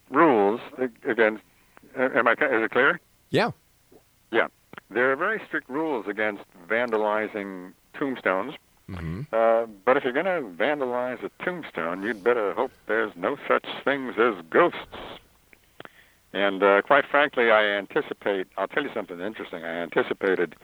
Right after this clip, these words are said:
Speaker 1: uh, that people might wanna vandalize a tombstone. So the front of the tombstone,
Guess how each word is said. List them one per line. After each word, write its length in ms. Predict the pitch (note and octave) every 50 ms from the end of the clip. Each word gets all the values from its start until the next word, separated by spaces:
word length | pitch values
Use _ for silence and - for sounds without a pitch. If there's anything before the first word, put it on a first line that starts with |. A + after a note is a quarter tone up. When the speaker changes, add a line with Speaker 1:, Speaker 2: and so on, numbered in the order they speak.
| _ - - - _ _ _ _
Speaker 1:
uh, 440 | G2 F#2+ F2+ E2+ E2+ E2 E2 E2
that 180 | D#2 E2 E2+ - -
people 220 | - G#2 - F#2 F2
might 160 | E2+ E2 E2
wanna 200 | E2+ E2 E2 D#2+
vandalize 580 | D#2 F2+ F2 F2 F2+ E2+ E2 E2 E2 E2 D#2
a 60 | E2 D#2 - -
tombstone. 520 | - G2+ G2+ - - F#2 F2 E2+ E2 E2 - -
So 120 | F#2+ F2+
the 120 | E2+ F2
front 240 | - - - B2+ C3+
of 120 | B2+ A2 F2+
the 80 | -
tombstone, 540 | - G#2 G#2 G2 - - - F#2 F2+ F2+ E2